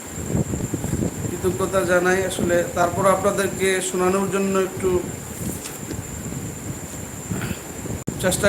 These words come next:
করি। আপনারা পছন্দের গজলগুলো ইনশাল্লাহ আপনারা একটু বলবেন কোন কোন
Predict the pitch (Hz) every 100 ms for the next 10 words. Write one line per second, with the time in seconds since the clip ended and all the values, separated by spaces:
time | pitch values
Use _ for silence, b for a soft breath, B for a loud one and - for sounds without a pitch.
0 | 202 196 190 190 202 202 196 196 226 214
1 | 208 196 185 202 196 196 190 202 185 185
2 | 185 185 180 175 - - - 185 - 175
3 | 170 170 160 170 175